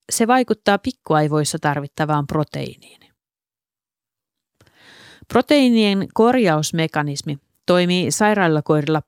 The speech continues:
puutteellisesti, minkä takia hermokudos rappeutui niiden pikkuaivoissa. Pikkuaivojen tehtävänä on esimerkiksi liikkeiden koordinointi, ja kun pikkuaivot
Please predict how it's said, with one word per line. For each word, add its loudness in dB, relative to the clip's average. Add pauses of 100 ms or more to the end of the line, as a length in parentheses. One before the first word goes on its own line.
puutteellisesti, -4 (580)
minkä 2
takia 2
hermokudos 0
rappeutui -2
niiden -4
pikkuaivoissa. -10 (1400)
Pikkuaivojen 0
tehtävänä -2
on -2
esimerkiksi -6 (400)
liikkeiden 0 (120)
koordinointi, -4 (460)
ja -4
kun -2
pikkuaivot -2